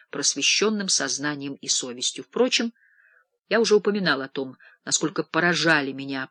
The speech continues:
по выходе из заключения знакомые моего круга, ставшие попугаями,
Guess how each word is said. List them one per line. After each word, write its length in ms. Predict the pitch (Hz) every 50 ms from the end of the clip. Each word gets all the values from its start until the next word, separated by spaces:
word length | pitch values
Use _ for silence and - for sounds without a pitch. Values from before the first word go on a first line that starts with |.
| _
по 120 | - 143 143
выходе 420 | 143 147 - - 139 131 127 131
из 120 | 135 127
заключения 600 | 131 143 - - 139 135 - - 170 160 147 143 135
знакомые 580 | 117 117 143 135 - - 196 196 180 156 143
моего 320 | 135 135 139 135 127 139 131
круга, 480 | - - - 170 220 247 214 156 131 - - - - - - _ _ _ -
ставшие 540 | - - - 190 196 - - - 196 185
попугаями, 1000 | 180 - - 156 - - 151 151 156 147 175 220 247 247 240 202 156 143 131 135